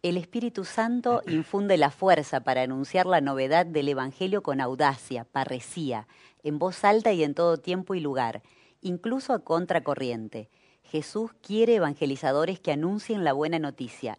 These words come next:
Speaker 1: no solo con palabras, sino sobre todo con una vida que se ha transfigurado en la presencia de Dios.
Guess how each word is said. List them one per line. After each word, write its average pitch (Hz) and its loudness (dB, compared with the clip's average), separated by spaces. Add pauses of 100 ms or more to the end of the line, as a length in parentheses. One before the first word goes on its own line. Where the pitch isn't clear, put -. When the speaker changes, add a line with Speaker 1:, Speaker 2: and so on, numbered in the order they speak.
Speaker 1:
no 226 -6
solo 185 0
con 123 -6
palabras, 143 0 (340)
sino 190 -2
sobre 151 0
todo 208 -2
con 170 0
una 180 -2
vida 190 -2
que 156 -4
se - -2
ha 190 4
transfigurado 185 -2
en 127 -6
la 120 -6
presencia 180 -6
de 120 -6
Dios. 110 -12